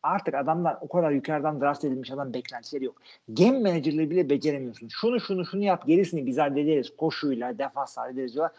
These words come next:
Onu bile yapamıyorlar. Sek üzerine sek yiyor. Beş kere sek yedi. Ürkekliğinden sadece. Topu elinden çıkarmaya korkar oldu. Çünkü yanlış bir şey yaparsam üstüme gelecekler falan diye.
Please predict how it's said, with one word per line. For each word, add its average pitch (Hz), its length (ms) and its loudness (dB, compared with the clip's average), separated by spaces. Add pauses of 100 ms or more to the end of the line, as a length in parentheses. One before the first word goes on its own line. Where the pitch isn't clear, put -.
(200)
Onu 214 220 6
bile 156 140 2
yapamıyorlar. 117 500 -6 (300)
Sek - 340 2
üzerine 196 300 2
sek - 280 -8
yiyor. 123 180 -6
Beş 220 200 4
kere 190 220 0
sek 180 280 -6
yedi. 233 260 -2 (520)
Ürkekliğinden 214 680 6
sadece. 131 280 0
Topu 175 220 0
elinden 214 260 0
çıkarmaya 202 420 4
korkar 165 340 -4
oldu. 120 240 -10
Çünkü 160 220 -16
yanlış 170 360 -4
bir 170 60 -12
şey 165 60 -6
yaparsam 160 400 -6 (140)
üstüme 147 320 -14
gelecekler 120 420 -10
falan 110 280 -2
diye. - 200 -20